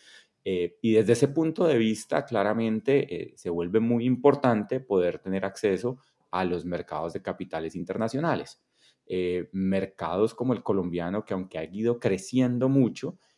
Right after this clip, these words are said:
pues todavía no logran el nivel de diversificación en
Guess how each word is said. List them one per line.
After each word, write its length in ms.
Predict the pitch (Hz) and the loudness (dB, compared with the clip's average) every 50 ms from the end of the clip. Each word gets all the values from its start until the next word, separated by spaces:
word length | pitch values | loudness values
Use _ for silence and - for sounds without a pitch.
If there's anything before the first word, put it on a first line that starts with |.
| _ _ _ | _ _ _
pues 360 | - 107 101 - - - - _ | 2 2 2 2 -4 -14 -12 _
todavía 480 | - 104 98 98 92 90 92 95 95 104 | 0 2 2 2 2 2 2 0 0 0
no 160 | 107 117 120 | 2 4 4
logran 480 | 123 123 123 120 123 120 120 127 123 120 | 6 8 8 8 8 6 6 4 2 2
el 160 | 110 107 98 | 0 0 2
nivel 320 | 95 92 87 87 92 92 | 2 2 4 2 2 4
de 140 | 110 113 110 | 2 2 2
diversificación 1500 | 107 101 110 123 117 104 107 98 98 - - 98 - 98 - - 92 87 - - - 95 95 95 101 110 123 - - _ - | 0 0 0 2 4 4 4 4 2 -2 -6 -8 -6 -8 -6 -4 -4 -6 -6 -4 -4 -2 0 2 2 0 -2 -4 -6 _ -6
en 400 | 104 98 98 98 95 95 95 | -4 -2 0 0 0 0 -2